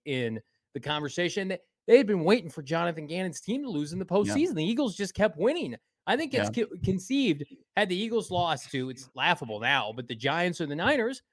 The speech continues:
Speaker 1: he would have been named the coach a hell of a lot sooner. He had been putting the staff together. You don't hear names about his staff unless they had a plan in place that they were gonna attack. And so,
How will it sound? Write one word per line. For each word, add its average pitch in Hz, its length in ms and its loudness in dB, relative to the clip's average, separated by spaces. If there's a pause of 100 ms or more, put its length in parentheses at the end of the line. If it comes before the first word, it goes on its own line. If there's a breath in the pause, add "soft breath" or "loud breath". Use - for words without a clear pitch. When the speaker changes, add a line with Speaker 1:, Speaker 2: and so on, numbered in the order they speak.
(240)
Speaker 1:
he 302 100 4
would 349 140 2
have 294 60 -6
been 285 100 -4
named 302 240 -2
the 262 40 -10
coach 349 460 2
a 214 80 0
hell 277 160 4
of 277 60 2
a 277 40 -8
lot 269 240 0
sooner. 339 380 -6 (280)
He 269 80 2
had 330 100 4
been 269 120 0
putting 285 240 0
the 277 80 -4
staff 339 380 -4
together. 127 400 -10 (200)
You 254 120 0
don't 339 200 0
hear 240 140 -4
names 220 380 -2
about 196 200 0
his 175 120 -4
staff 233 540 0 (340)
unless 220 340 2
they 214 340 -2
had 220 280 -2
a 240 40 -4
plan 226 320 -6
in 214 80 -8
place 214 300 -4
that 190 100 -14
they 202 120 -6
were 202 100 -6
gonna 185 220 -4
attack. 165 420 -2
And 120 120 -6
so, 143 280 0